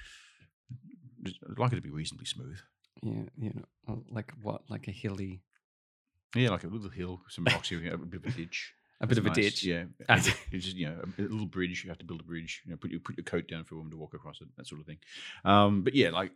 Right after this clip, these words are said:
Speaker 1: I think we're going the right direction. It's just the, the twenty twenty and what's gonna come out of it, um, is
Speaker 2: Mm.
Speaker 1: on the world stage is gonna dictate where we move forward into the, well, the,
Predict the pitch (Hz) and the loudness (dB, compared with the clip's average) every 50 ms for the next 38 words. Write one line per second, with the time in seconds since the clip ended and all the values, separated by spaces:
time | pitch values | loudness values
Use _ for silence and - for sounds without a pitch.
0 | _ - 113 127 131 220 160 117 98 85 73 71 69 69 64 - 127 - 64 - | _ 0 2 4 4 4 4 4 0 0 -2 -4 -6 -8 -10 -10 -12 -14 -14 -12
1 | - - - 87 85 - - 90 - - - 82 78 - - - - _ - - | -12 -8 -8 -6 -4 -2 -2 -2 -4 -4 -6 -8 -8 -8 -12 -18 -20 _ -20 -18
2 | - - 107 101 - _ - - - - - _ _ _ 101 98 - - - 135 | -12 -10 -10 -10 -12 _ -16 -16 -16 -18 -20 _ _ _ -10 -10 -8 2 6 8
3 | 135 139 131 135 - 107 104 104 98 71 82 87 87 87 82 82 78 76 - _ | 10 10 8 8 4 4 4 4 4 2 2 0 0 0 0 -2 -6 -8 -10 _
4 | _ - 90 92 85 - - _ - - - 90 87 85 - - 82 80 - 80 | _ -4 -2 -2 -2 -2 -4 _ -16 -2 0 2 2 2 0 -4 -4 -2 0 0
5 | 80 - - 67 67 80 - - - - - _ _ 85 85 80 80 78 78 80 | 0 0 -2 -6 -6 -8 -8 -8 -12 -16 -20 _ _ -10 -10 -8 -8 -8 -8 -10
6 | 78 - - 139 131 107 90 82 82 82 85 82 80 76 - - 85 76 73 76 | -10 2 8 8 8 8 8 6 0 0 -2 -2 -2 -4 -2 0 0 0 0 -2
7 | 76 - - - - 78 76 71 73 80 - - 73 - - 78 73 69 73 73 | -6 -8 -8 -8 -6 -8 -6 -6 -8 -10 -10 -10 -12 -10 -8 -8 -10 -10 -12 -16
8 | - - _ _ - 90 82 78 78 76 - - 87 78 76 73 67 82 73 76 | -18 -20 _ _ -4 -2 -2 -2 -2 -4 -4 -4 -4 -4 -4 -4 -6 -8 -10 -10
9 | 73 71 73 71 76 - _ - - - - - - _ _ _ _ _ _ _ | -10 -12 -12 -12 -12 -14 _ -16 -16 -12 -12 -14 -14 _ _ _ _ _ _ _
10 | - - _ - - - | -20 -20 _ -18 -16 -16